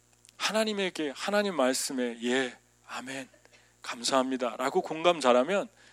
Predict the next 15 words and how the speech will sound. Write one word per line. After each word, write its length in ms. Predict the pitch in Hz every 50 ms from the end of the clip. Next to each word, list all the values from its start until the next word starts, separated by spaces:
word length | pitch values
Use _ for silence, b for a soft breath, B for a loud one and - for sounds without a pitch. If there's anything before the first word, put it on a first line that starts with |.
| b b b b b b b
사람의 560 | b - - - 226 233 233 233 220 220 208 185
관계도 540 | - 135 123 123 123 120 120 117 - 135 117
공감을 640 | - 131 139 139 131 131 127 120 123 143 165 180 - -
그대로 600 | - - - - - - - - - - 175 160
반영하게 680 | - - - 131 127 123 120 110 110 - - 135 120 110
되어 120 | - 110 104
있습니다. 400 | - - - - - - - - _ _ _ _ _ _ _ _ _ _ _ _ -
사람하고 560 | 135 - - - 202 233 226 220 214 190 190
대화할 400 | 175 156 151 151 156 151 135 127
때 300 | 123 - - 175 143 - - b b b b b b b b b b b b b b b b b b _ _ _ _ -
어떤 340 | - 156 165 - 233 240 233
사람하고 420 | 208 220 214 208 208 190 175 165
대화해도 580 | - 147 147 151 151 147 139 135 123 139 131 123
이상하게 440 | 123 120 - 180 208 202 185 190 -
부딪히고 720 | - - - 165 - - - - 156 143 170 185 180